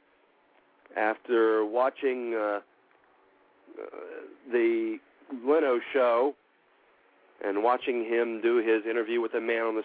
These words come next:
street, and, uh, and ninety-nine out of a hundred folks not being able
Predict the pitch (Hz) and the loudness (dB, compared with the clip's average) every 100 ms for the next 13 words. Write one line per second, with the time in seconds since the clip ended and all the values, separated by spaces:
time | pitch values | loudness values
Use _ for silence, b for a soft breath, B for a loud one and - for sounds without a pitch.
0 | - 151 139 123 _ _ - B B B | -4 0 0 0 _ _ -18 B B B
1 | - _ _ - 117 107 107 107 107 98 | -20 _ _ -4 0 2 0 0 0 0
2 | - _ _ _ _ _ _ _ _ _ | -4 _ _ _ _ _ _ _ _ _
3 | _ - _ _ _ _ _ _ _ _ | _ -20 _ _ _ _ _ _ _ _
4 | _ _ B B _ _ _ 113 113 110 | _ _ B B _ _ _ 0 0 2
5 | 120 131 127 127 127 127 120 117 107 107 | 2 2 2 2 2 2 2 0 -2 -6
6 | 131 117 - 131 131 120 120 104 120 117 | -6 -6 0 0 0 -4 -6 -2 -2 0
7 | 117 120 117 | 0 0 -2